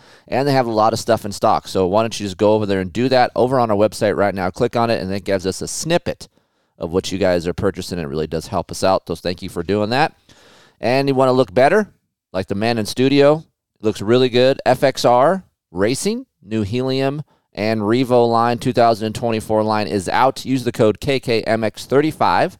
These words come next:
Save yourself thirty-five percent. And if you're a lady, you wanna shred like the dudes, or maybe even harder, I have a special code for you. Hit me up, Chris at Kiefer Ink Testing dot com, and I will get that to you, and you can look your best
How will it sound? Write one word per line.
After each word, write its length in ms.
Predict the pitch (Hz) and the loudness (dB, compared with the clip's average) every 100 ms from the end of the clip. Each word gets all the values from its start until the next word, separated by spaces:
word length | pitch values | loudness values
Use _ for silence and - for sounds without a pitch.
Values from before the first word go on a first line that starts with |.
| _ _ _ _ _ _ | _ _ _ _ _ _
Save 200 | - 120 | -2 0
yourself 260 | 117 127 107 | 2 2 2
thirty-five 500 | 120 117 113 110 104 | 0 0 2 0 0
percent. 260 | 98 117 | -4 -4
And 100 | 98 | -4
if 80 | 92 | -2
you're 100 | 113 | 0
a 40 | 117 | 2
lady, 440 | 120 123 127 117 - | 2 2 -2 -6 -6
you 100 | 104 | -2
wanna 160 | 101 | -2
shred 400 | - 120 120 123 | -2 0 2 2
like 200 | 117 113 | 0 -2
the 60 | 98 | -2
dudes, 540 | 101 123 131 - - _ _ _ _ _ - | 4 6 6 2 -14 _ _ _ _ _ -10
or 100 | 90 | -4
maybe 240 | 95 104 | -2 0
even 160 | 113 127 | -2 2
harder, 480 | 147 160 104 101 _ _ _ _ _ _ - | 4 4 2 -2 _ _ _ _ _ _ -4
I 80 | 95 | -2
have 80 | |
a 40 | 98 | -2
special 340 | - 110 110 | 0 0 0
code 220 | - 110 | 2 0
for 120 | 101 104 | 0 0
you. 180 | 127 | 2
Hit 320 | 120 107 160 - | 2 0 -4 -2
me 220 | 135 117 | 0 2
up, 200 | 92 - | 0 -4
Chris 480 | - 196 208 - - - | 0 2 2 -2 -8 -4
at 300 | 131 156 - | -2 -2 -4
Kiefer 520 | - 160 147 147 143 - | -8 -4 -2 0 0 0
Ink 300 | 131 127 - | -6 -6 -4
Testing 480 | 127 120 - 117 110 | 0 0 -2 -4 0
dot 240 | 104 - | 0 0
com, 320 | 98 92 92 | -4 -2 -2
and 60 | 82 | -4
I 60 | |
will 120 | 78 80 | -6 -6
get 220 | 110 - | -6 0
that 180 | 107 - | 0 0
to 100 | 98 | -6
you, 360 | 101 104 110 - _ _ _ | -2 0 -2 -6 _ _ _
and 180 | 85 87 | -10 -8
you 120 | 90 | -8
can 180 | 82 87 | -8 -2
look 300 | 98 - - _ | -2 -2 -10 _
your 260 | 82 107 139 | 0 2 4
best 400 | 123 117 117 | 4 2 2